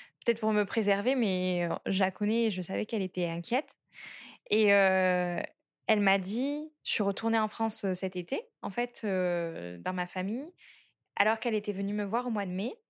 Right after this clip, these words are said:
Elle m'avait pas énormément parlé de son expérience et de son voyage au mois de mai, et je lui ai posé la question, « Est-ce que tu aimerais, toi, que je revienne en France, euh, parce que moi, je suis bien ici ? »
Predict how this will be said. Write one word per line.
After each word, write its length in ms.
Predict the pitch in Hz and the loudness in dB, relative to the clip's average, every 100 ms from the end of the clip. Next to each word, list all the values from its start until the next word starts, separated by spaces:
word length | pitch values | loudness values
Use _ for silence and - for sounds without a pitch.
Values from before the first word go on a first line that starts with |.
| _ _ _ _ | _ _ _ _
Elle 120 | - | -4
m'avait 220 | 196 190 196 | 0 0 2
pas 200 | 254 370 | 2 2
énormément 420 | 285 240 220 214 | 0 0 0 -2
parlé 300 | 214 202 220 | -2 -4 -4
de 120 | 202 | -6
son 200 | 190 190 | -8 -6
expérience 580 | 190 180 - 196 214 214 | -6 -6 -6 -6 -6 -10
et 40 | |
de 160 | 185 180 | -6 -6
son 180 | 175 185 | -6 -4
voyage 440 | 190 185 185 175 190 | -2 -2 -4 -4 -6
au 80 | 185 | -4
mois 140 | 180 | -4
de 60 | 180 | -4
mai, 260 | 220 285 | -4 -4
et 80 | - | -6
je 60 | 180 | -6
lui 80 | 190 | -6
ai 40 | |
posé 220 | 202 196 | -6 -6
la 80 | 180 | -6
question, « 440 | 175 175 - 240 269 - - - - _ | -6 -10 -6 -8 -8 -16 -18 -20 -20 _
Est-ce 280 | - 208 208 | 0 0 0
que 480 | - 254 254 247 214 | 0 2 4 4 2
tu 240 | 185 - | -2 0
aimerais, 320 | 202 190 208 285 | 0 0 -2 -2
toi, 160 | 277 | -2
que 140 | 233 208 | -2 -4
je 80 | |
revienne 320 | 202 190 214 208 | -2 -2 -2 -2
en 80 | |
France, 500 | 190 - 254 277 285 - | -6 -6 -6 -4 -4 -2
euh, 280 | 214 202 196 - - - _ _ _ - | 0 0 -4 -12 -20 -20 _ _ _ 0
parce 160 | 214 | 0
que 140 | - 208 | 2 0
moi, 160 | 220 | 2
je 40 | 269 | 0
suis 140 | - | -2
bien 160 | 190 240 | 0 2
ici ? » 480 | 240 - - 254 | 2 -2 -2 -4